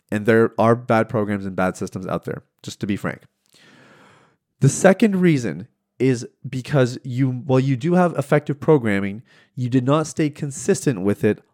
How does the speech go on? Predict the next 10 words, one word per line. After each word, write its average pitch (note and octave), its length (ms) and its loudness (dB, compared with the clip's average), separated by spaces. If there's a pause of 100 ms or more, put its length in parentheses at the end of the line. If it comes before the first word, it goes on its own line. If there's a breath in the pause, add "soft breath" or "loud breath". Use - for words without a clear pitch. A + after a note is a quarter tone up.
(200)
long A#2 240 4
enough. - 360 -6 (920 soft breath)
These D#3 200 6
are G#3+ 60 10
the G3 100 6
two F#3+ 220 2
reasons C3+ 480 2 (300)
that - 260 2
recoveries A2 540 0
fail. D2 320 -4